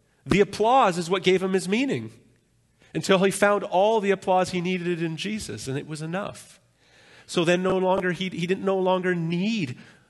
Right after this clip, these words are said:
the crowd to serve him. He was available to serve the crowd.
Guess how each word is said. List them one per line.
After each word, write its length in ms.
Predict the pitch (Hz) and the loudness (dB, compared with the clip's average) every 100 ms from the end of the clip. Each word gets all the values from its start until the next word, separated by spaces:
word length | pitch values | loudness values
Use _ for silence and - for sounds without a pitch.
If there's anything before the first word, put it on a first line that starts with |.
| _ _ | _ _
the 160 | 135 156 | 0 0
crowd 680 | 156 - 190 196 190 131 127 | 0 -4 -2 0 0 0 -4
to 160 | - 143 | -8 -8
serve 320 | - 147 143 | -4 -4 -2
him. 500 | 220 214 131 143 - _ _ - | -4 -2 -4 -8 -14 _ _ -6
He 160 | 220 | -2
was 160 | 247 165 | -2 -2
available 480 | 131 147 151 147 160 | 2 2 2 -2 -4
to 60 | |
serve 280 | 156 - 165 | -6 -6 -6
the 80 | 180 | -6
crowd. 540 | - 214 175 117 113 | -4 -4 -4 -8 -12